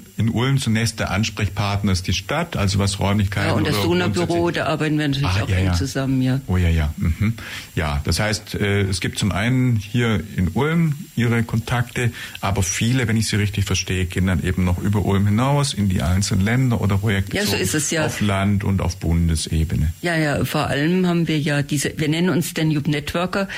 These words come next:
Speaker 2: weil als wir zweitausendacht zum ersten Mal zusammengekommen sind, kannten wir uns nicht und, äh, wir wollten ein Netzwerk schaffen, aktiv. Und deswegen haben wir uns nicht Netzwerk genannt, sondern Networker.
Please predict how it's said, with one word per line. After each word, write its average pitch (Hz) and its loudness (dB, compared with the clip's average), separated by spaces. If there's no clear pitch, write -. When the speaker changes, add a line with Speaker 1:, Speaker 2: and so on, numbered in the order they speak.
Speaker 2:
weil 156 0
als - -4
wir 156 -2
zweitausendacht 143 -2
zum 147 0
ersten 143 -2
Mal 143 0
zusammengekommen 151 0
sind, 143 -2
kannten 170 0
wir 170 2
uns 180 0
nicht 196 -2
und, 165 0
äh, 156 0
wir 151 -2
wollten 170 -2
ein 151 0
Netzwerk 156 -2
schaffen, 151 -2
aktiv. - -2
Und 143 2
deswegen 151 0
haben 147 2
wir 147 2
uns 135 -2
nicht 143 -2
Netzwerk 143 -2
genannt, 185 0
sondern 143 0
Networker. 139 0